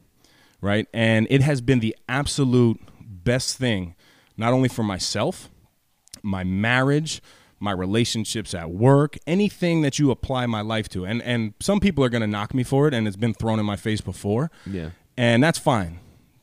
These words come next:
Speaker 1: That, that's, that's fine. If you have my number and you have a problem with me,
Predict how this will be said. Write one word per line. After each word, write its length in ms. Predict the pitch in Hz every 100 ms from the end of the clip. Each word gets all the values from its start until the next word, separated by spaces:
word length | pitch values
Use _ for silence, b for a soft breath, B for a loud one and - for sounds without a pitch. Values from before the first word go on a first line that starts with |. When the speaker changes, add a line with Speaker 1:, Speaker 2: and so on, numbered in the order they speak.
| -
Speaker 1:
That, 240 | 113 104
that's, 380 | 113 110 - -
that's 260 | - 113 -
fine. 340 | 113 95 82 - _ _ -
If 160 | 117
you 80 | 117
have 220 | 139 151 156
my 160 | 156
number 500 | 147 151 165 196 160 117
and 120 | 113
you 80 | 113
have 140 | 113
a 60 | 113
problem 420 | - 131 160 165
with 160 | 165
me, 160 | 185